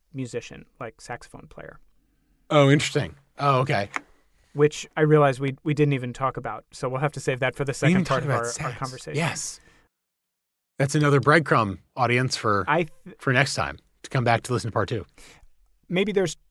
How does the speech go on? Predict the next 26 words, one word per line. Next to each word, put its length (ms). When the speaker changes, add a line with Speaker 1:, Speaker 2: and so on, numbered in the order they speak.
Speaker 1:
there's 180
two 200
answers. 300
The 180
other 280
answer 520
is 540
I'm 160
wearing 320
a 60
Patagonia 640
vest 600
and 140
a 20
pair 220
of 80
very 220
expensive 500
loafers 680
and 380
pulling 320
up 180
to 460
a 60
parking 420
lot 320